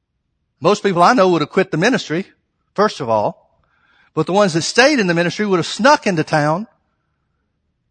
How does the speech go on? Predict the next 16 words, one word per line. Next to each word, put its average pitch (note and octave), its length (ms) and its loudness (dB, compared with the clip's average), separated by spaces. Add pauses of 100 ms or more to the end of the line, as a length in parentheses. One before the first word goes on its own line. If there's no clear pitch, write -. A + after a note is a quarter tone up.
instead G3 220 0
of F3+ 60 4
letting F#3+ 160 2
people F3 200 -2
know F3 120 2
they F3 140 2
were F#3+ 120 0
there. D#4 280 -8 (1500)
That'd A#3+ 120 -4
make F#3 160 0
you E3+ 60 -6
kind G3 140 0
of F#3+ 60 -6
punchy, B3 340 0
wouldn't F3+ 300 -2
it? - 60 -20